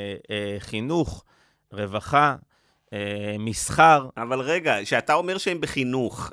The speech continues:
Speaker 2: אה, הר-, זה מין, זה משרות פייק כאלה, לא? כי הרי מערכת החינוך היא פייק, אז שהם הולכים לעבוד בחינוך זה פייק. מה זה חינוך? שאנחנו מק-, שאנחנו מעבירים, אה, חמישה או עשרה מיליארד שקל למערכות חינוך חרדיות פרטיות,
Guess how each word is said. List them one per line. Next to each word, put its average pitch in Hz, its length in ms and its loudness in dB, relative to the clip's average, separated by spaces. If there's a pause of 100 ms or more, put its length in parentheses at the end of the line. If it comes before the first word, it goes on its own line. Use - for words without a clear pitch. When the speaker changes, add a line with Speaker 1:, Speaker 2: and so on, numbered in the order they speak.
(140)
Speaker 2:
אה, 82 280 -4 (120)
הר-, 101 220 -6
זה 110 180 -6
מין, 135 340 0
זה 120 140 -2
משרות 143 400 -2
פייק - 340 -4
כאלה, 90 440 2
לא? 120 420 2
כי 117 140 2
הרי 107 320 2
מערכת 117 440 2
החינוך 196 420 0
היא 311 100 2
פייק, 92 500 0
אז 104 120 -8
שהם 113 160 -2
הולכים 113 260 -8
לעבוד 143 440 0
בחינוך 113 400 -2
זה 117 120 -8
פייק. 143 460 -2 (320)
מה 110 140 2
זה 151 120 2
חינוך? 107 560 4
שאנחנו 120 300 -2
מק-, 120 220 -6 (180)
שאנחנו 117 280 -2
מעבירים, 120 720 4
אה, 123 220 2 (320)
חמישה 143 600 6
או 110 140 6
עשרה 113 340 6
מיליארד 127 380 4
שקל 139 400 0
למערכות 95 480 -2
חינוך 117 440 -2
חרדיות 98 540 -2
פרטיות, 95 760 -8